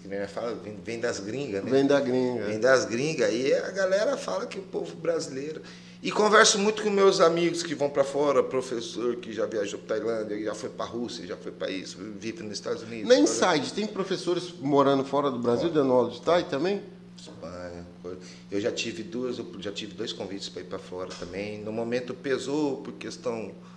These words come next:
Speaker 1: pai, mãe, tô, na, na época porque eu estou. Hoje já estaria um pouco diferente, mas já tive uns convites pra ir pra fora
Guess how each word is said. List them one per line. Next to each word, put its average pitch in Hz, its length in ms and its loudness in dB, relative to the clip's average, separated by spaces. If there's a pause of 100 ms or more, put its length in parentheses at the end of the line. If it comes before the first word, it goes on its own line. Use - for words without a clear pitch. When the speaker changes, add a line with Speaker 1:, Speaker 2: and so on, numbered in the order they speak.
(440)
Speaker 1:
pai, - 300 -4 (100)
mãe, 71 640 -8 (280)
tô, 143 220 -2
na, 58 180 -8
na 156 100 -6
época 156 300 -8
porque - 180 -10
eu 156 40 -4
estou. 131 400 -4
Hoje 180 300 -2
já 170 320 -2 (500)
estaria - 260 -4
um 127 40 -8
pouco 135 160 -8
diferente, 110 300 -6
mas 107 180 -6
já 101 200 -10
tive 113 260 -10
uns 104 120 -8
convites 98 360 -8
pra 92 140 -10
ir 90 40 -10
pra 101 160 -10
fora 107 300 -6